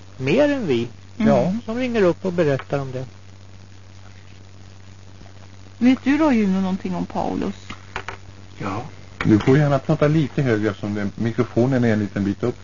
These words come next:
Speaker 3: Roy. Så det
Speaker 4: Jo då.
Speaker 3: vore bra om du hover upp
Speaker 4: Mm.
Speaker 3: din trygga, varma röst.
Speaker 4: Men, eh,
Speaker 3: Försiktigt där, ja. Sådär, ja.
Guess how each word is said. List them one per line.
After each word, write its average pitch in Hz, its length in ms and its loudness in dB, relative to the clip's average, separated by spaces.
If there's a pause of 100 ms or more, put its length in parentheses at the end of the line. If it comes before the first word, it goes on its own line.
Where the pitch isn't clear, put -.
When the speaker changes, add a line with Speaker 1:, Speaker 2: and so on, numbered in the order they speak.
Speaker 3:
Roy. 82 260 -2 (360)
Så 78 60 -8
det - 120 -8
Speaker 4:
Jo 113 40 -2
då. 123 40 2
Speaker 3:
vore 147 220 2
bra 101 140 0
om - 100 4
du - 680 -2
hover 120 200 4
upp 113 120 4
Speaker 4:
Mm. 143 120 -6
Speaker 3:
din 110 100 0
trygga, 110 340 2
varma 101 260 2
röst. 90 340 -2 (200)
Speaker 4:
Men, 156 240 -4 (100)
eh, 139 240 -4
Speaker 3:
Försiktigt - 480 -4
där, 71 140 -2
ja. 78 100 -4 (240)
Sådär, 123 360 0
ja. 76 80 -6